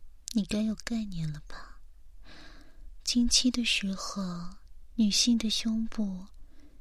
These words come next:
是会变得更大的。嗯，总的来说，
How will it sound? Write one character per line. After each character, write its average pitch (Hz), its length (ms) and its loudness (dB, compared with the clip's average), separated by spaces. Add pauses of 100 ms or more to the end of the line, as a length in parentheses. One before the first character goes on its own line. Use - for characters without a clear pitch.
(320)
是 - 240 -4
会 - 200 -4
变 220 260 -2
得 208 120 2
更 233 220 -2 (160)
大 - 380 -4
的。 - 80 -2 (1500)
嗯， 240 380 6 (600)
总 214 240 4
的 269 100 4
来 262 240 2
说， 240 640 2